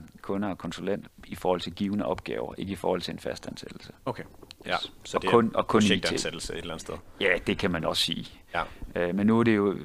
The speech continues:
Speaker 1: freelance-konsulenterne har jo deres eget selskab, så man
Speaker 2: Mm.
Speaker 1: kan sige, det er jo ikke en, så, så på den måde er det egentlig, at man laver et, et match, hvor at, at den leverandør, som den her freelance-konsulent så er,
Speaker 2: Ja.
Speaker 1: øh, arbejder, øh, på det her, øh, projekt,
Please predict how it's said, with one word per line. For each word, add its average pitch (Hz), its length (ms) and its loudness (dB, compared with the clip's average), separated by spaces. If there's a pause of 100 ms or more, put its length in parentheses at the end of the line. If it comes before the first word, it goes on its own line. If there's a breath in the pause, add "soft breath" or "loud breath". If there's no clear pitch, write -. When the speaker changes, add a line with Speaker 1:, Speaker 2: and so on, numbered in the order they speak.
(160)
Speaker 1:
freelance-konsulenterne 101 880 0
har 98 100 4
jo 90 60 4
deres 87 180 -2
eget 90 200 -2
selskab, - 500 -4 (120)
så - 140 -6
man 87 120 -2
Speaker 2:
Mm. 92 40 -2
Speaker 1:
kan 90 80 -4
sige, 104 200 0
det 98 120 0
er 98 40 2
jo 101 80 2
ikke 107 180 0
en, 98 160 0 (540 loud breath)
så, - 200 -4
så - 120 -2
på 92 100 -2
den 110 140 6
måde 101 160 8
er 101 40 6
det 98 140 4
egentlig, 92 200 2
at 85 60 0
man 85 120 -2
laver 98 300 6
et, 90 180 -4
et 87 100 -4
match, 92 300 2
hvor 87 220 0
at, - 180 -8 (480 loud breath)
at - 220 -4
den 101 240 2 (220)
leverandør, 101 800 6 (200)
som 90 240 -2
den 98 160 2
her 101 100 4
freelance-konsulent 92 840 2
så 85 100 -2
er, 104 180 4 (640 loud breath)
Speaker 2:
Ja. 98 60 2
Speaker 1:
øh, 87 420 -2
arbejder, 92 640 4
øh, 90 260 -2
på 90 120 -8
det 87 120 -6
her, 87 140 -6 (320)
øh, 53 60 -6 (880)
projekt, - 480 2